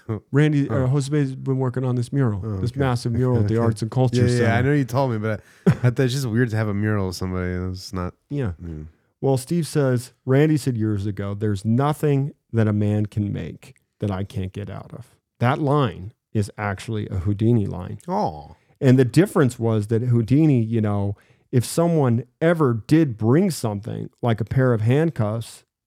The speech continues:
Speaker 2: that he couldn't get out of, Houdini's guys, or goons rather, would take out that guy in the back and beat the shit out of him.
Speaker 1: No shit,
Speaker 2: <laughs> Yeah.
Speaker 1: really?
Speaker 2: And the audience never saw the guy again.
Speaker 1: Wow. I thought, wow, that's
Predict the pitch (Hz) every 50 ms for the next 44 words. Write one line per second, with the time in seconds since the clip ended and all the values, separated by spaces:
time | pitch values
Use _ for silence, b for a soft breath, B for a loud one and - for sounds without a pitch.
0 | _ _ - 127 120 123 117 110 110 - - 123 117 117 131 123 117 110 117 113
1 | 117 139 165 175 135 110 107 117 127 _ _ _ _ _ _ _ _ _ - -
2 | 127 131 151 160 151 127 107 - - - 127 135 139 120 107 107 110 104 117 113
3 | 98 - 113 123 139 147 139 131 - - 95 101 104 101 98 98 98 98 101 b
4 | b b b b - 131 120 - 143 131 127 131 135 123 123 127 - - 127 120
5 | 110 104 117 117 113 110 110 107 110 - _ _ - 139 123 110 98 123 127 147
6 | 139 110 101 - - 101 101 117 107 - 101 - - - 139 110 120 117 92 98
7 | - - 135 156 160 208 - 247 233 220 190 - - 151 196 208 226 233 202 -
8 | 151 151 156 175 196 214 233 254 277 277 247 208 185 - 185 - 135 135 135 131
9 | 131 131 135 135 135 131 123 120 - 135 127 117 120 120 - 147 147 147 143 135
10 | 120 113 120 110 104 104 101 101 98 104 110 117 131 156 170 170 156 139 117 104
11 | 95 90 87 90 - - 117 139 156 156 - 165 131 85 76 87 82 85 - -
12 | 92 82 80 85 87 - 107 104 -